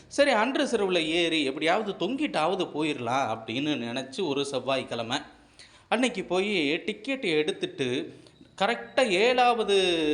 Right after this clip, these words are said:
பிளாட்ஃபார்மு இல்ல பதினொன்னாவது பிளாட்ஃபார்மில், பெரும்பாலும் பதினோராவது பிளாட்ஃபார்மில் தான் நிக்கும்.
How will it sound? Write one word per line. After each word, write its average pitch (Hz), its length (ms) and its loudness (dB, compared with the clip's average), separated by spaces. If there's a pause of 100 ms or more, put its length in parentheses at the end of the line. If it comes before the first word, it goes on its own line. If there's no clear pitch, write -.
(340)
பிளாட்ஃபார்மு 165 540 0
இல்ல 170 280 0
பதினொன்னாவது 156 580 0
பிளாட்ஃபார்மில், 143 520 -2
பெரும்பாலும் 139 380 0
பதினோராவது 190 640 2
பிளாட்ஃபார்மில் 151 400 -2
தான் 165 160 -2
நிக்கும். 156 260 -4